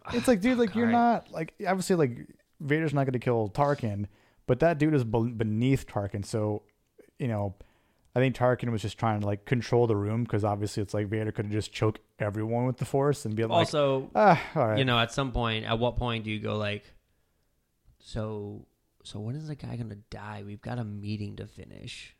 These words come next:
Speaker 1: Yeah.
Speaker 2: Y-, you know what I mean? It's just like, <sighs> so, like, what do we, it, like,
Speaker 1: Could you
Speaker 2: someone
Speaker 1: ma-
Speaker 2: probably kicked top, uh, Gr-, Grand Moff Tarkin's foot under the table, like, "Yo,
Speaker 1: Yeah,
Speaker 2: like,
Speaker 1: yeah,
Speaker 2: stop."
Speaker 1: yeah.
Speaker 2: He's like, "Vader, release him."
Speaker 1: Could you imagine though, after, after the meeting's over, someone goes up to Vader and is like, "Shh,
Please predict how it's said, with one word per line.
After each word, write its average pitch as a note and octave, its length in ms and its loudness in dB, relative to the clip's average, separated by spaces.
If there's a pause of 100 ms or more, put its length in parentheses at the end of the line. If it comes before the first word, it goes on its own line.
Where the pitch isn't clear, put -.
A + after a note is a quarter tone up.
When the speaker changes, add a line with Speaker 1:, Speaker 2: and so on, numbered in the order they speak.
Speaker 1:
Yeah. C3+ 120 4 (140)
Speaker 2:
Y-, C3 60 0
you C#3 280 2
know C#3 100 6
what C3+ 60 4
I B2+ 40 4
mean? B2 240 2
It's A#2+ 120 0
just B2 160 -6
like, G#2+ 280 -4 (340)
<sighs> - 320 -18
so, - 220 -14
like, A2 140 -14
what B2+ 100 -4
do C3 60 -2
we, B2 200 0
it, A#2+ 80 -4
like, A2+ 220 -2
Speaker 1:
Could C#3+ 120 2
you D#3+ 60 4
Speaker 2:
someone G3+ 240 6
Speaker 1:
ma- - 40 -4
Speaker 2:
probably F3+ 320 4
kicked - 400 -4
top, B2+ 360 -4
uh, G#2 420 -2 (100)
Gr-, A2+ 100 -10 (160)
Grand A#2 180 -6
Moff A2+ 180 -6
Tarkin's A2+ 320 -4
foot A2 300 0
under G#2+ 140 -4
the G2+ 80 -4
table, G#2 340 -2
like, G2+ 240 -10
"Yo, G2+ 160 -6
Speaker 1:
Yeah, G2 60 -6
Speaker 2:
like, G2 120 -6
Speaker 1:
yeah, G2+ 60 -4
Speaker 2:
stop." G2+ 260 -2
Speaker 1:
yeah. F2+ 40 -6
Speaker 2:
He's G2+ 100 -8
like, G2+ 180 -14
"Vader, E3+ 240 0
release D3+ 320 -2
him." G#2 220 -6
Speaker 1:
Could C#3 160 0
you F3 80 4
imagine C3 420 4
though, D3 180 4
after, C3 340 2
after A#2 260 0
the A2+ 60 -2
meeting's A2 300 -2
over, A#2 260 0
someone A2 380 -2
goes G#2 220 -2
up G#2+ 100 -8
to G#2+ 100 -2
Vader G#2 260 0
and A2 80 0
is F#2+ 80 -4
like, G2+ 220 0 (140)
"Shh, - 220 -14